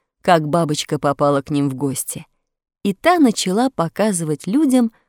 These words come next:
на что она способна. Бабочка превратилась в краба,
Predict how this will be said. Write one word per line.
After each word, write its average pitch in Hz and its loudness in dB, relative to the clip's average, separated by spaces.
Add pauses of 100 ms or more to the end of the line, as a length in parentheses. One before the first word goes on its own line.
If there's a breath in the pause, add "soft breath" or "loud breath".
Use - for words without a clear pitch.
(160)
на 160 -2
что - -2
она 160 -6
способна. 156 -6 (720)
Бабочка 151 -2
превратилась 156 -2
в - -18
краба, 185 2